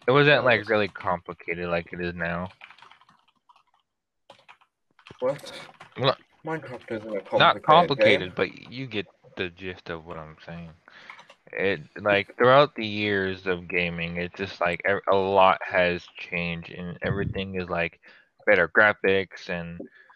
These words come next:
Speaker 1: like, I remember playing the original Tomb Raider, and now look at it.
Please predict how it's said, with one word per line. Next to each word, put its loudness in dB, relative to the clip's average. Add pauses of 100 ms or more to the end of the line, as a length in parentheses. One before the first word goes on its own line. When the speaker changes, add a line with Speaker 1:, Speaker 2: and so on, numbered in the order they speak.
(200)
Speaker 1:
like, -4 (360)
I 2
remember 0
playing -2
the -4
original -4 (120)
Tomb -10
Raider, -2 (100)
and -4
now -2
look -6
at -4
it. -14